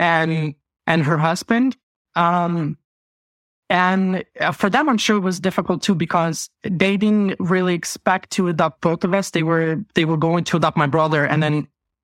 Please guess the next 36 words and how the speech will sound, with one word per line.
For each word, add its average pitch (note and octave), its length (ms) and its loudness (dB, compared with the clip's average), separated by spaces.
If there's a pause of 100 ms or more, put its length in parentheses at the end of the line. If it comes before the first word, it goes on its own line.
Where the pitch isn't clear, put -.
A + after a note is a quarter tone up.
(120)
um, D3+ 260 2
the C#3+ 80 0
judge D#3 640 -2 (380)
had E3 260 -4 (340)
said E3 380 0
that C#3+ 140 0
they D3+ 140 2
needed D#3 360 0
to D#3+ 100 -2
take - 380 -4
us D#3 160 0
both F3+ 400 0
in D#3 160 2
if D#3+ 160 0
they C#3+ 120 2
wanted C#3+ 220 2
my C#3 120 2
brother. C#3 240 2
And D3 100 -2
so E3 100 0
for F3+ 140 -2
them, G3+ 320 2
it F3+ 80 -2
was E3+ 380 -4 (240)
something G3+ 520 0
new F#3+ 200 2
and F3 100 -2
something F3 600 0
that D3+ 280 0 (300)
they E3+ 100 2
didn't F#3 240 0
really F3 220 0
expect - 420 -4
either. E3+ 300 2
So, E3 580 0 (320)
uh, F#3 320 2